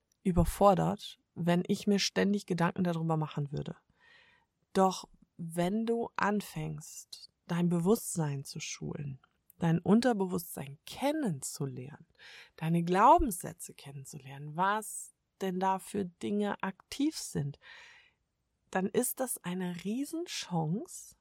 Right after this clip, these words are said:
weil du dann aus deinem, oder dein Unterbewusstsein quasi in neue Bahnen lenken kannst und dein Bewusstsein sich verändert. Dann ist dir bewusst, okay, in diesem Moment bin ich im Widerstand.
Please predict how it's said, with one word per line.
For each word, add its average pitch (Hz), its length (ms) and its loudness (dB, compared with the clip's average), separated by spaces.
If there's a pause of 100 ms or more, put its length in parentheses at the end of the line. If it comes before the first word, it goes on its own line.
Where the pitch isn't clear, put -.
(600)
weil 185 280 0
du 190 100 0
dann 190 500 2 (600)
aus 196 280 0
deinem, 185 360 0 (380)
oder 180 180 0
dein 175 200 0
Unterbewusstsein 190 880 -2
quasi 190 320 -8
in 185 220 -4
neue 208 320 0
Bahnen 185 640 0
lenken 139 440 -12
kannst - 560 -20 (560)
und 180 360 -2 (100)
dein 180 240 0
Bewusstsein 175 840 2
sich - 220 -10
verändert. 143 500 -10
Dann 220 140 2
ist - 260 0
dir - 80 0
bewusst, 220 440 -2
okay, 202 260 -4
in 175 160 -2
diesem 196 240 -4
Moment 190 340 -4
bin 170 160 0
ich 170 140 -4
im 202 140 -2
Widerstand. 151 680 -6